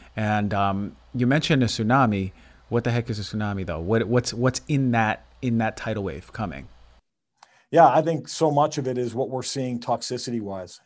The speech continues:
Speaker 2: You know, we, we have a lot of these health issues today.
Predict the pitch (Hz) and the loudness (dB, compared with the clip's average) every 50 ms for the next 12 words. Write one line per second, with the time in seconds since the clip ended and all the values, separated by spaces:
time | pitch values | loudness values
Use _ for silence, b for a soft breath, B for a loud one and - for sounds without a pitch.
0 | _ - 107 107 110 110 110 104 113 117 113 123 127 123 123 123 117 123 127 123 | _ -16 -12 -10 -10 -8 -8 -6 -6 -8 -6 -6 -4 -2 -2 -2 -2 -4 -8 -8
1 | 117 113 110 110 123 123 120 110 107 120 117 117 110 107 - - b b b b | -4 -2 0 0 0 0 -2 -2 -4 -4 -4 -4 -4 -8 -10 -14 b b b b
2 | b b b b b _ _ _ _ _ _ _ _ _ _ _ _ _ _ _ | b b b b b _ _ _ _ _ _ _ _ _ _ _ _ _ _ _
3 | - - - - - 131 131 135 - 127 120 - - 117 110 - - 120 113 123 | -20 -20 -12 -4 0 0 0 0 0 -2 -6 -6 -6 -8 -8 -8 -8 -4 0 2
4 | 131 123 120 113 107 | 2 2 0 -4 -6